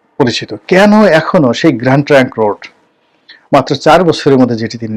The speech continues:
নির্মাণ করেছিলেন, শেরশাহ, এটা তো, মানে, এক হাজার কোটি পদ্মা সেতুর চেয়ে মেগা প্রজেক্ট ছিল, কিন্তু ওই আমলে কেন এত ফেমাস? এবং সেই যে গ্র্যান্ড ট্রাঙ্ক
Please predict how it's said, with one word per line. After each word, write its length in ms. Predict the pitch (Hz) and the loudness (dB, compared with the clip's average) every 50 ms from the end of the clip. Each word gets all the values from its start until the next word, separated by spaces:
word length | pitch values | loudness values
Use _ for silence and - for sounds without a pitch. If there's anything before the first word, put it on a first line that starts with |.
| 110 113 | -6 -4
নির্মাণ 240 | 117 113 120 110 | -2 -2 -2 -2
করেছিলেন, 680 | - - 110 101 98 - - - 110 95 90 80 78 - _ _ - | -4 -6 -8 -8 -8 -8 -10 -6 -6 -6 -6 -8 -12 -20 _ _ -12
শেরশাহ, 520 | - - 143 120 - - - - - - - _ _ _ _ _ _ _ _ _ _ _ _ _ _ _ _ _ _ - 185 | -8 -4 -4 -4 -4 -4 -10 -10 -12 -14 -16 _ _ _ _ _ _ _ _ _ _ _ _ _ _ _ _ _ _ -2 0
এটা 140 | 180 214 220 | 2 2 2
তো, 340 | 220 220 226 226 226 233 - _ _ - - | 4 4 4 4 2 0 -4 _ _ -6 -4
মানে, 260 | 123 131 131 131 - - | -2 -2 -2 -2 -4 -2
এক 220 | - - 156 156 - _ _ _ _ _ - - _ _ _ _ - | 0 0 0 0 -2 _ _ _ _ _ -20 -20 _ _ _ _ -14
হাজার 360 | - - - 147 190 226 208 | -8 -4 -2 0 0 0 0
কোটি 420 | - - 139 - 135 113 98 - - - - _ _ _ - | -2 -4 -4 -4 -4 -6 -6 -8 -14 -18 -20 _ _ _ -4
পদ্মা 220 | 160 147 147 170 | -4 0 0 -2
সেতুর 260 | - - 160 143 156 | -2 -2 -2 -4 -4
চেয়ে 180 | 143 - 139 120 | -2 -2 0 0
মেগা 220 | 120 120 113 123 | 0 0 0 -2
প্রজেক্ট 380 | - - 117 98 90 98 92 - - - | -2 -4 -6 -8 -8 -10 -12 -12 -12 -12
ছিল, 240 | - - - - - - - _ _ _ _ _ _ _ _ _ _ _ _ _ _ _ _ | -12 -14 -18 -20 -20 -20 -20 _ _ _ _ _ _ _ _ _ _ _ _ _ _ _ _
কিন্তু 140 | - 151 - | -8 -4 0
ওই 160 | - 185 202 220 | 2 4 4 4
আমলে 280 | 202 202 185 147 120 - - - | 2 2 0 0 -2 -4 -4 -2
কেন 160 | 175 220 240 254 202 127 | 0 2 4 4 2 2
এত 100 | 123 - 127 - | 0 -4 -8 -8
ফেমাস? 380 | - 113 101 92 80 - - - - _ _ _ _ _ _ _ _ _ _ _ _ _ _ _ _ _ _ _ _ _ - | -6 -8 -6 -6 -6 -8 -10 -14 -18 _ _ _ _ _ _ _ _ _ _ _ _ _ _ _ _ _ _ _ _ _ -2
এবং 180 | 156 151 156 | 0 0 0
সেই 380 | - - - - 180 190 214 226 226 196 | 0 -2 -4 0 2 4 4 4 4 4
যে 180 | 190 190 147 131 131 156 104 104 - 110 | 4 4 4 4 2 0 -2 -2 -6 -4
গ্র্যান্ড 240 | 113 120 131 143 135 - | -2 -2 0 -2 -2 -2
ট্রাঙ্ক 240 | - 143 127 117 | -2 -2 -2 -4